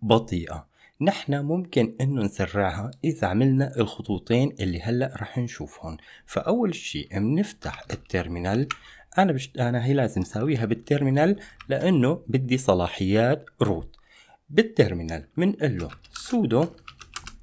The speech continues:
نانو اي تي سي دي ان اف دي ان اف دوت كونف.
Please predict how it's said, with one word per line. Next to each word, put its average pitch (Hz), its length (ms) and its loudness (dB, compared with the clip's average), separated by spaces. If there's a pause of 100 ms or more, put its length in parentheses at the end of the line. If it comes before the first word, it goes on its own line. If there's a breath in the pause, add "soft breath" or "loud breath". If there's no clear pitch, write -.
(1000)
نانو 104 420 4 (920)
اي 208 120 4
تي 175 220 2
سي 110 440 -2 (280)
دي 120 360 0
ان 95 140 -4 (100)
اف - 440 -8 (460)
دي 113 300 2
ان 98 140 -2
اف 92 360 -6
دوت 104 360 0
كونف. 117 500 2